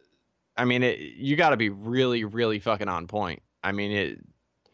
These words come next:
i-, if you miss something by, you know, an inch or two, like, everything looks like shit. I mean, you see some of the, like, the shindy guys that are trying to do s-, the shit that they see on P W G.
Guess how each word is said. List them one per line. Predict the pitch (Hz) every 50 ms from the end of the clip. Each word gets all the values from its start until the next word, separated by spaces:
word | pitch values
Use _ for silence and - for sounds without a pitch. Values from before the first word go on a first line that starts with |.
| _ _ _ _ _ _ _ _ -
i-, | 87 110 - -
if | 117 120 110 147
you | 151 160
miss | 147 147 147 131
something | - - - 151 143 131 - 135 120 113
by, | 113 113 113 113 110 101 78
you | 87 110 117
know, | 110 104 101 107
an | 117
inch | 127 131 120 - -
or | 113 101
two, | - - 110 104 101 98 98
like, | 95 92 104 - - -
everything | 127 151 156 139 120 123 113 107
looks | 98 98 - -
like | 104 85 82
shit. | - - - 123 104 82 - _ _ -
I | - 98
mean, | 101 104 113
you | 131 143 139
see | 131 - 156 143
some | 135 151 143 135
of | 123 117
the, | 117
like, | 110 104 104 -
the | 101 104
shindy | - - 143 143 135 123 113
guys | 104 104 98 95 95 98 101 98
that | 104 104
are | 104
trying | - 123 113 110 104
to | 104 101
do | 104 107 104
s-, | 101 - -
the | 110 110
shit | 107 - - 120 110 -
that | - 98 -
they | 107 107
see | 104 - 123 117
on | 110 104 104
P | 104 117 117
W | 113 110 107 107 104 101 101
G. | 101 117 135 131 107 98 98